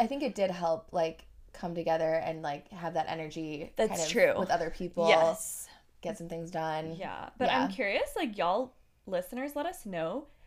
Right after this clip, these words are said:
Speaker 2: Do people go to coffee shops a lot?
Speaker 1: Yeah,
Speaker 2: It's
Speaker 1: do you
Speaker 2: a whole
Speaker 1: co-work
Speaker 2: I've
Speaker 1: with
Speaker 2: never
Speaker 1: anyone?
Speaker 2: done it ever. And people, I think,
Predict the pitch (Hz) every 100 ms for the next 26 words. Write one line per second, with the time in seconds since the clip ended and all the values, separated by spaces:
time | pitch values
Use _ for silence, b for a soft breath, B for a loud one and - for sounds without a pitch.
0 | b 294 254 247 370 233 208 330 - -
1 | 214 330 339 392 415 453 262 226 269 233
2 | 302 - 208 180 202 269 302 - 220 233
3 | 233 208 214 247 247 247 - _ - 202
4 | 226 113 233 294 - _ _ - - 247
5 | 233 - - - _ _ - 247 277 294
6 | 269 254 269